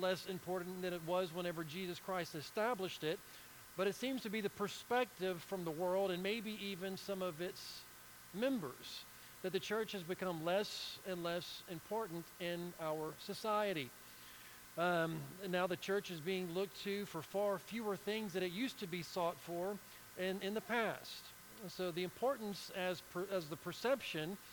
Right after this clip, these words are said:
has at least appeared to have diminished a little bit. Now, many would argue that the challenge of the church is not to become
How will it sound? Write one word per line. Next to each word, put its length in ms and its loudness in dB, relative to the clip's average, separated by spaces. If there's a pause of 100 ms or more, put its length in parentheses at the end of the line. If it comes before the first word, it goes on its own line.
(400)
has 340 4 (1700)
at 80 -2
least 240 2
appeared 300 -4 (380)
to 400 2
have 180 0 (100)
diminished 680 -2 (400)
a 60 -2
little 240 0
bit. 240 -2 (960)
Now, 60 2
many 220 4
would 140 6
argue 400 4
that 200 4 (100)
the 80 0
challenge 540 2
of 80 2
the 60 2
church 400 -2
is 120 -4
not 240 4 (120)
to 80 -4
become 420 0